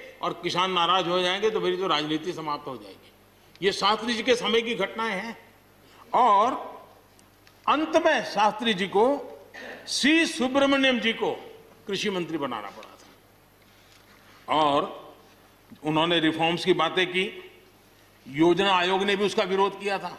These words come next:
मजा देखिए, योजना आयोग ने भी विरोध किया था। वित्त मंत्रालय सहित पूरी cabinet के अंदर भी विरोध का स्वर उठा था,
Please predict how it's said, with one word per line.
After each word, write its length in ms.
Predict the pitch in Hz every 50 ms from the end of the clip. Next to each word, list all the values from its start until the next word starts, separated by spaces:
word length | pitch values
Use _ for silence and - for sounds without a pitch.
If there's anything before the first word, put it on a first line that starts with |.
| - -
मजा 240 | 135 139 139 175 185
देखिए, 540 | 175 190 185 180 180 180 180 160 - - - - - - - - - - - -
योजना 440 | 139 214 202 - 208 247 202 - 196
आयोग 240 | 202 202 214 208
ने 120 | 214 214 220
भी 120 | 214 220
विरोध 300 | 208 202 208 214 190 180
किया 200 | 202 196 185 180
था। 180 | 175 151 135 - - - - - _ _ _ _ _ _ - - - - - - _ _ _ - 127
वित्त 500 | 120 117 120 175 233 233 - - - 247
मंत्रालय 720 | 233 220 208 208 208 208 - 214 214 214 208 220 226 226
सहित 340 | 214 220 190 185 202 226 226
पूरी 280 | - - 214 233 233
cabinet 580 | 220 220 - 220 233 240 254 254 254 247 233 233
के 60 | 233
अंदर 260 | 226 214 208 220 208
भी 240 | 185 180 208 220 202 180 147 -
विरोध 340 | 123 127 156 180 202 202 196
का 100 | - -
स्वर 240 | - - - 190 196
उठा 280 | 185 170 - - 131 127
था, 240 | - - - -